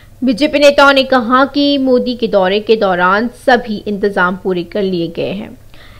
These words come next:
इसी मौके पर भाजपा सरकार तेलंगाना के लिए जो कुछ नहीं कर रही है, उसकी आलोचना करने वाले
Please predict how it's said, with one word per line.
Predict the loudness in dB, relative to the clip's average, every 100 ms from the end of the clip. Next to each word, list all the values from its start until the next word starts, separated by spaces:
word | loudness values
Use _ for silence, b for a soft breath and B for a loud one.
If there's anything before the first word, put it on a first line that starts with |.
| -6
इसी | -2 2
मौके | 4 4 2
पर | 4 4
भाजपा | 4 4 4 4 -2
सरकार | 2 2 2 2 2
तेलंगाना | 2 0 0 0 0 0
के | 0 0
लिए | 0
जो | 0 0 0
कुछ | 0 -2
नहीं | -2 -4
कर | 0 0
रही | 0 -4 -4
है, | 0 2 0
उसकी | -2 -10
आलोचना | -2 2 2 0 -2 -6
करने | -4 -4 -4
वाले | -4 -4 -8